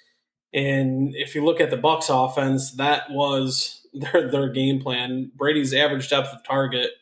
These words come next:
was, like, four yards or something like that, which is just unbelievable. And, and you can, if you go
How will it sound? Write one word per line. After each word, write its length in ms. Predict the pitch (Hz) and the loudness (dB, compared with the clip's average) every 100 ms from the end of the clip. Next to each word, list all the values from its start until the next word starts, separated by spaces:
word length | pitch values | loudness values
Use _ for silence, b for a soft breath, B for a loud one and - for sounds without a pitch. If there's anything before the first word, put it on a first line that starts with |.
| _ _ _ _ - | _ _ _ _ -6
was, 140 | 131 | 0
like, 180 | 131 131 | 0 -2
four 300 | - 139 139 | -2 0 2
yards 480 | 127 127 120 117 123 | 2 2 0 -6 -8
or 40 | |
something 300 | - 117 123 | -8 -6 -6
like 220 | 120 117 | -8 -8
that, 240 | 123 120 127 | -6 -6 -8
which 140 | 131 | -6
is 160 | 131 - | -4 -2
just 420 | 131 - - - _ _ _ _ _ _ _ _ 175 | -2 -2 -8 -14 _ _ _ _ _ _ _ _ 0
unbelievable. 920 | 190 156 147 147 139 131 131 135 131 | 2 2 2 0 0 2 2 2 -2
And, 180 | 139 139 | -4 -4
and 220 | 139 147 | -2 0
you 120 | 147 | 0
can, 460 | 147 156 135 131 - | -2 0 2 0 -2
if 160 | 131 - | -12 -10
you 100 | 139 | -2
go 540 | 160 175 156 143 - | 2 2 2 -2 -8